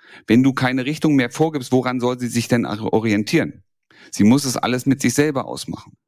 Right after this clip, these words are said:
Und das ist etwas ganz, ganz wichtig. Also achte genau auf diese Momente. Und ja, es ist manchmal schwierig, dran zu bleiben. Umso wertvoller ist es, wenn du dir immer wieder auch deiner eigenen Ziele bewusst wirst. Schreib dir doch mal auf, was du erreichen willst.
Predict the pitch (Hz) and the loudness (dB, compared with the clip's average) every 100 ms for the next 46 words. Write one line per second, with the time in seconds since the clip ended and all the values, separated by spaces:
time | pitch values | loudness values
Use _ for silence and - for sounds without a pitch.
0 | _ _ _ _ _ - 85 120 131 - | _ _ _ _ _ -2 0 0 -2 -4
1 | - 107 - 117 123 117 104 110 90 90 | -4 -4 -4 -6 -4 -6 -4 -2 -2 -2
2 | - 120 - - 127 110 95 110 - 107 | -4 -6 -6 -4 0 0 -2 -6 -4 2
3 | 104 98 113 139 98 - _ _ _ - | 2 4 2 0 -6 -12 _ _ _ -20
4 | - - - - - - - 131 117 139 | -20 -18 -18 -16 -18 -8 0 2 2 -2
5 | 185 - 160 165 156 143 147 165 156 - | -4 -12 -4 -2 -2 -4 0 0 0 -2
6 | 95 - - - 50 - - _ _ _ | -4 -2 -4 -4 -6 -10 -20 _ _ _
7 | - - 135 156 131 110 151 - 160 151 | -20 2 4 4 4 0 -2 -6 -4 -4
8 | 131 147 143 135 135 131 - 165 151 151 | -6 -6 -2 0 2 2 2 0 0 -2
9 | 131 127 127 117 - 127 127 127 220 139 | -4 -2 -4 -4 -6 -2 0 2 2 2
10 | 85 82 - - - - - _ _ _ | 2 -2 -4 -8 -10 -10 -16 _ _ _
11 | _ _ - - - 131 135 135 110 113 | _ _ -16 -12 -4 -4 -2 -2 -2 -2
12 | 113 - 208 - 120 - 92 - 110 - | -2 -2 -4 -4 -4 -4 -4 -6 -10 -14
13 | - - - - | -16 -14 -16 -16